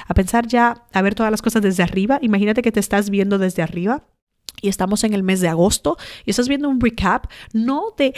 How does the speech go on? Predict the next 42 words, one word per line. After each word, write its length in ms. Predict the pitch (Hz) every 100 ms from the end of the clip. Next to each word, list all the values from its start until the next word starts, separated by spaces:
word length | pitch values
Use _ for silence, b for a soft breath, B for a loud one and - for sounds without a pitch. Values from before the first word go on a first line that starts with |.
| B -
estás 320 | - 254 269
hundido 460 | 254 233 269 277
ahora 360 | 262 269 277 277
porque 200 | 269 285
este 180 | - 285
mes 220 | 277 285
te 80 | 277
ha 40 |
ido 160 | 254 240
mal. 280 | 220 202 185
No. 640 | 190 190 196 220 208 - _ _ _ _
Estás 180 | - 269
viendo 180 | 311 392
un 80 | 359
recap 360 | 320 - 285
de 80 | 247
todo 320 | 233 269 269
lo 80 | 302
que 80 | 277
has 100 | 240
conseguido 320 | 247 233 226
este 220 | 214 -
año, 320 | 208 185 170 170
porque 320 | - 196 233
ahí 200 | - 262 349
está 280 | 330 277
la 140 | 233 214
clave 500 | - 220 185 175 170 B B B
de 120 | 240
no 120 | 226 247
desistir, 500 | 254 240 - 226 196
de 100 | 202
tener 220 | 214 220
gasolina 420 | 247 233 226 226
constantemente, 760 | 226 208 208 202 214 185 175 170 B -
de 100 | 214
recordar 380 | 214 208 233 240
lo 80 |
que 200 | 220 180
ya 280 | 170 240 -
has 160 | - 180
conseguido 640 | - 175 175 170 165 165